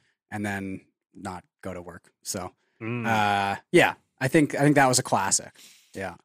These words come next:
Speaker 2: I swear, because, like, and this is a biased opinion, but I got all three shots.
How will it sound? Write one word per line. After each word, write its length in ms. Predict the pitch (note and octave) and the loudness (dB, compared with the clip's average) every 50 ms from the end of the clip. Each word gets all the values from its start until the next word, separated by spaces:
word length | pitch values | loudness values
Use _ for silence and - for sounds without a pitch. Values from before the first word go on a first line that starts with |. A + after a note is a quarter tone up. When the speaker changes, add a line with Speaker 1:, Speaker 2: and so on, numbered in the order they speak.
| _ - | _ 4
Speaker 2:
I 240 | C#3 D#3+ F#3+ A#3 B3 | 4 6 6 4 4
swear, 600 | - - - - C#3 E3 E3+ E3+ E3 D#3 - - | 4 4 4 4 4 6 6 6 6 6 4 0
because, 360 | D3 D#3 C#3 - F3+ E3 - E3 | -4 -2 2 4 4 6 6 6
like, 280 | E3+ D#3+ G2 A#2+ - _ _ _ _ _ _ _ _ _ _ _ _ _ _ _ - | 6 6 4 2 -4 _ _ _ _ _ _ _ _ _ _ _ _ _ _ _ 2
and 200 | E3+ F3 F3 - _ _ _ _ _ _ - | 2 2 2 -2 _ _ _ _ _ _ -12
this 260 | D3+ D3+ G3 F#3+ - | -6 0 2 4 4
is 120 | A3 E3+ F3+ | 6 6 4
a 60 | F3 | 6
biased 520 | C3 D3 C3+ B2+ C3+ D3 D#3 D3+ D3 - | 6 6 6 6 6 6 6 4 2 0
opinion, 460 | C#3 - - B2 A#2+ B2 B2+ B2+ C3 | 0 -2 -6 -4 -4 -4 -4 -4 -2
but 160 | A#2 B2 A#2 B2 | 0 2 4 4
I 140 | C3+ D3+ | 4 4
got 200 | C#3+ E3 E3 D3+ B2+ | 6 6 6 6 6
all 180 | C3 C3+ D3 | 4 2 2
three 300 | D3 - - D3+ D3+ C#3+ | 2 0 -2 -4 -4 -2
shots. 680 | C3+ - - B2+ G#2+ G#2+ G#2+ G#2+ - - - - - | -2 0 0 0 0 0 -2 -4 -2 -2 -2 -2 -2